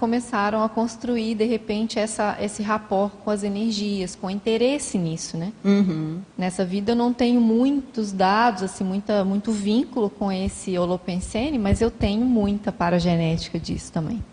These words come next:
Speaker 2: Uhum.
Speaker 1: Então, achei muito interessante isso aqui.
Speaker 2: Uhum.
Speaker 1: E essa coisa que você citou aqui especificamente, essa parte de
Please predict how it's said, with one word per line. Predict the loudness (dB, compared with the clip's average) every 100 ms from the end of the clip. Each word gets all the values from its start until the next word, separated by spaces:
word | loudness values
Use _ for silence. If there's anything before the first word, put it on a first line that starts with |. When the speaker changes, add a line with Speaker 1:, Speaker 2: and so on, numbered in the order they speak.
| -14
Speaker 2:
Uhum. | -12 -10 -10 -12 -14 -16 -18 -20 -10
Speaker 1:
Então, | -4 -2
achei | -2 -2 2
muito | 6 6 6 2
interessante | -2 -2 -2 -4 -6 -6 -6
isso | -10
aqui. | -8 -8 -8 -12 -18 -16
Speaker 2:
Uhum. | -14 -8
Speaker 1:
E | -4 0
essa | 2 2 0
coisa | 6 8 8 6
que | 0
você | -2 -2 -8
citou | -4 -4 2 4
aqui | 4 4 -2
especificamente, | -2 0 -2 4 4 4 2 2 2 2 0 0
essa | 2
parte | 2 4 4 2 0
de | 0 2 4 4